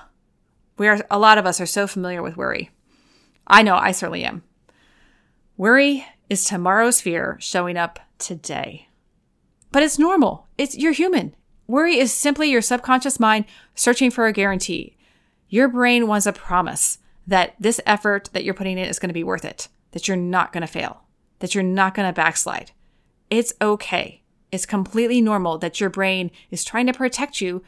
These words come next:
from that fear. I love the way that Liz Gilbert talks about fear. She says that, you know, "Me and fear, we're going on a trip."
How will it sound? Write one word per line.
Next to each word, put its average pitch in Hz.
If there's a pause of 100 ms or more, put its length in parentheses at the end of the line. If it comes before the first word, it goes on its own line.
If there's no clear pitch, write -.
(140)
from 190
that 180
fear. - (1200)
I 180
love 208
the 233
way 175
that 170
Liz 190
Gilbert 180
talks -
about 165
fear. - (400)
She -
says 185 (240)
that, - (180)
you -
know, - (120)
"Me 262
and 294
fear, 269
we're 208
going 233
on 226
a 220
trip." -